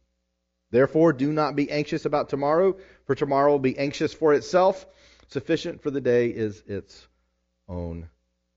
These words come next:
trouble. This is textbook Jesus teaching on something that we have no idea what he's talking about.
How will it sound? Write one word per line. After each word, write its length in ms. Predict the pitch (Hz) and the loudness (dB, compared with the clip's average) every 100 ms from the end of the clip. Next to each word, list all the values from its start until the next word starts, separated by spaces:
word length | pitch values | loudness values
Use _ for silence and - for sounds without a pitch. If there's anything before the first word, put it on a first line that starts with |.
| _ _ | _ _
trouble. 400 | - 82 60 60 _ _ _ _ _ _ _ _ _ _ _ _ _ _ _ _ _ _ _ _ _ - _ _ _ _ _ | -8 -8 -8 -18 _ _ _ _ _ _ _ _ _ _ _ _ _ _ _ _ _ _ _ _ _ -20 _ _ _ _ _
This 100 | 110 | -14
is 640 | 104 - - - - - _ _ _ _ _ _ _ _ _ _ _ | -14 -14 -20 -20 -20 -20 _ _ _ _ _ _ _ _ _ _ _
textbook 600 | 170 - - 151 - - - _ _ _ 110 | -6 -6 -4 -4 -4 -10 -20 _ _ _ -18
Jesus 560 | 95 110 143 135 147 - | -8 0 0 0 -4 -6
teaching 640 | - 117 - 92 90 92 _ _ _ _ _ - | -8 -8 -6 -10 -10 -16 _ _ _ _ _ -10
on 160 | 104 107 | -8 -4
something 440 | 131 117 120 110 | -4 -4 -4 -2
that 140 | 104 | -2
we 120 | 110 104 | -2 -6
have 160 | 98 | -6
no 420 | 98 104 113 120 | -6 -4 -2 0
idea 340 | 117 104 98 85 | -2 -4 -6 -6
what 160 | 78 | -8
he's 140 | 87 - | -12 -14
talking 340 | 69 69 69 | -16 -16 -20
about. 400 | 62 50 - - | -20 -20 -20 -20